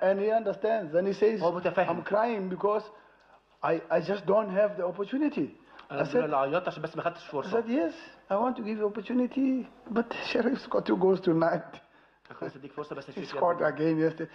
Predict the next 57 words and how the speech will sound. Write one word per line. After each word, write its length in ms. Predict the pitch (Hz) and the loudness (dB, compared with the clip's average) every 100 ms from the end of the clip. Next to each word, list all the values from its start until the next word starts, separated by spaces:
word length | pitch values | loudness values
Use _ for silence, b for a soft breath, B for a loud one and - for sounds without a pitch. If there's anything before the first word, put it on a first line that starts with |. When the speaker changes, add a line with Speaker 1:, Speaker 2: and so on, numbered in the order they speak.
| B - | B 0
Speaker 1:
I 40 | 294 | 2
mean, 200 | 320 254 | 4 6
really. 340 | 202 277 226 127 - - _ _ _ - | 6 6 2 -2 -10 -20 _ _ _ -4
Eh, 20 | 165 | -2
Speaker 2:
هو 320 | 165 180 139 | 0 0 0
حظه 180 | 165 190 | 2 2
Speaker 1:
we 20 | 196 | 2
Speaker 2:
إن 40 | |
كل 160 | 160 147 | 0 0
مرة 160 | 147 | 0
هيجي، 240 | 139 156 156 | 0 -4 -6
المفروض 240 | - 151 | -6 -4
نيازيو 240 | 147 139 160 | -2 2 2
ما 60 | |
كانش 220 | 151 156 | 0 0
يمشي، 280 | 156 165 151 | 0 0 0
Speaker 1:
Yeah. 40 | 151 | 2
Speaker 2:
بيتألق 480 | 147 202 262 240 | 2 4 2 0
ويجيب 220 | - 143 143 | -4 -8 -4
جونين، 280 | 139 135 | -2 -2
بس 80 | 143 247 | 2 2
Speaker 1:
Even 40 | |
Speaker 2:
صعب 180 | 269 240 | 4 2
Speaker 1:
Percy 40 | |
Speaker 2:
يطلعه 240 | 240 247 139 | 2 2 2
Speaker 1:
Tau 40 | |
Speaker 2:
بره. 220 | 214 247 | 4 2
Speaker 1:
is 280 | 185 165 220 | 0 0 0
outside. 360 | 220 196 233 208 - - | 2 0 0 -4 -12 -8
Speaker 2:
حتى 220 | 151 - | -6 -6
بيرسي 180 | 165 - | -8 -14
اتخرجوا. 360 | 151 135 135 135 - _ 151 | -8 -6 -6 -8 -16 _ 0
Speaker 1:
Luis 320 | 165 247 247 | 4 4 2
scored 220 | - 226 | 2 0
two 120 | 247 247 | 2 2
goals, 240 | 294 247 | 2 4
remember? 420 | 190 220 277 330 - - - | 2 4 4 4 0 -18 -18
Speaker 2:
ولويس 260 | - 147 151 | -8 -6 -4
افتكر 340 | 156 170 165 185 | -2 0 4 4
Speaker 1:
You 20 | |
must 140 | 226 | 4
Speaker 2:
سجل 180 | - 277 | 2 -2
Speaker 1:
ask 40 | |
me 60 | - | 0
why 240 | 220 196 185 | 2 4 4
I 120 | 175 | 2
Speaker 2:
هدفين. 220 | 156 151 | 0 0
Speaker 1:
don't 20 | |
play 200 | 151 143 135 | 0 0 -2
Luis. 320 | 127 117 - | -8 -10 -14
Speaker 2:
المفروض 200 | 135 180 | -10 -10
تسألني 320 | - - 170 | -10 -8 -2
بقى، 140 | 170 160 | 0 0
ما 60 | |
لعبتش 320 | 151 160 156 | 0 -4 -8
لويس 220 | 160 165 | -10 -8
ليه؟ 120 | 156 | -8